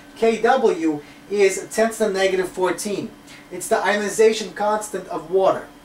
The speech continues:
Now, this guy equals K A, something we know,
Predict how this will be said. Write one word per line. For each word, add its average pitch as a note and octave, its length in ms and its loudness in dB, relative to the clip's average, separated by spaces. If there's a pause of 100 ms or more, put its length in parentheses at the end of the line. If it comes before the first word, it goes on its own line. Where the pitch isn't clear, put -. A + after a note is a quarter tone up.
(440)
Now, G3+ 220 2
this D4 380 2
guy D#3+ 520 2
equals G#3+ 500 -4
K A3+ 360 2
A, D#3 240 0
something G3+ 500 -2
we A3+ 140 -4
know, - 420 -2